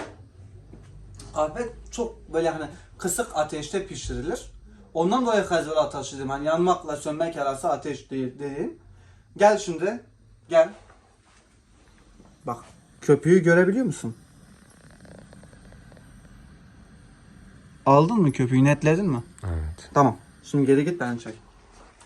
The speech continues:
Speaker 1: Arkadaşlar, evde kahvenizin bayatlamaması için içerisine, yani cam kavanoza koyun. İçerisine iki tane, üç tane küp şeker atın. Kahveniz bayatlamayacaktır.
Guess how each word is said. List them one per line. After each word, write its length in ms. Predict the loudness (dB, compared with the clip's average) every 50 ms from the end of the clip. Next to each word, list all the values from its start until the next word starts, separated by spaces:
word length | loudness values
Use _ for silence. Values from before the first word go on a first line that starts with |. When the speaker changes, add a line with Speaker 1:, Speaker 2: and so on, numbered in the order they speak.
| _ _ -20 -20 -16 -4 0
Speaker 1:
Arkadaşlar, 640 | 0 0 0 -2 -6 -6 -6 -6 -4 -4 -6 -6 -4 -2
evde 460 | 0 0 0 0 0 0 -2 -2 0 0
kahvenizin 840 | 0 0 0 -2 -4 -4 -2 -2 -2 -2 -2 -2 -2 -2 -2 0
bayatlamaması 1000 | 0 2 2 2 2 0 0 0 2 2 4 4 4 4 2 0 -2 -2 -4 -8
için 560 | -6 -4 -4 -4 -4 -4 -4 -4 -4 -4 -6 -12 -20 -20 -20 -20 -20 -18 -10 -6
içerisine, 840 | -6 -4 0 4 4 4 4 4 0 -2 -2 -2 -2 -2 -4 -6 -12 _ -20 _ _ -20 -20 -14 -10
yani 240 | -8 -6 -6 -4 2
cam 260 | 6 6 6 6 2
kavanoza 560 | -2 -2 0 2 2 2 2 2 2 0 0
koyun. 280 | 0 -2 0 0 -2 -4 -6 -10
İçerisine 480 | -8 -2 0 2 2 2 2 0 0 0
iki 240 | -2 -6 -8 -2
tane, 220 | 2 2 2 2 0
üç 240 | -2 -6 -8 -6 -4
tane 300 | -2 -2 -2 -2 -4 -6
küp 220 | -8 -8 -8 -4
şeker 300 | -2 0 0 0 0 2
atın. 360 | 4 4 4 2 0 -4 -4 -6 -16 -20 -20 -20 _ -2 0
Kahveniz 420 | 2 2 2 2 0 0 2 4
bayatlamayacaktır. 1000 | 4 6 6 4 4 2 2 2 2 -2 -6 -8 -12 -14 -14 -18 -20 -20 -20 -20